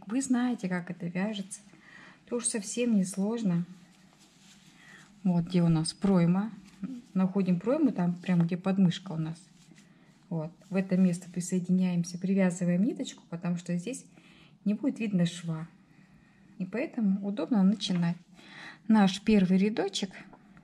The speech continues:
вязания нашего очень красивого узорчика такой. Один, два,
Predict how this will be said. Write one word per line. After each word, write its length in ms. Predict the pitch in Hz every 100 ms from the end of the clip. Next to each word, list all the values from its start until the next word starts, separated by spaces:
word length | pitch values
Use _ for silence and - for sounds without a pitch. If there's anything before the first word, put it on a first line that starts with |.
| - - _ _ - - - - - - -
вязания 800 | 196 190 190 180 175 175 170 175 - - -
нашего 540 | 180 170 - 170 170 - - - 233
очень 320 | 170 - 170
красивого 580 | - 175 - 180 170 175
узорчика 600 | 262 339 - - 190 185 - - - - - - - -
такой. 500 | - 226 - 160 165 165 - - - - - - -
Один, 500 | 202 170 170 165 151 - - - - -
два, 440 | 185 175 165 160